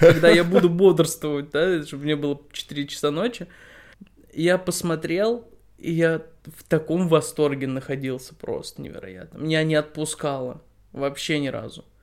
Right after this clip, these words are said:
Speaker 2: Я бы сказал, что меня отпустило. Как я тебе уже говорил в самом начале,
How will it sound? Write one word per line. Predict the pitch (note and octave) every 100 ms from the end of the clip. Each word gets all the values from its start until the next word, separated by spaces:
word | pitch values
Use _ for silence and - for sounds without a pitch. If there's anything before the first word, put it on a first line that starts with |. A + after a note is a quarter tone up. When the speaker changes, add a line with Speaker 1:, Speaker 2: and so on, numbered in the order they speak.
| _ _ _ _ _ _ _ _ - - _ -
Speaker 2:
Я | G#2+ F#2+ A2+ E3
бы | G3+ F3
сказал, | - A2+ G#2+ F#2+
что | - G#2+
меня | G#2+ A#2+ D#3 F3+
отпустило. | F3+ E3 - C#3 G2+ E2+ D#2+
Как | G#2+ B2
я |
тебе | B2 A#2+ A#2+
уже | A#2+ A2+ A#2+
говорил | A2+ A#2 B2 B2 A2
в | G2
самом | A#2+ A#2 A2+
начале, | A#2 - E3+ G3 A#2 D#2+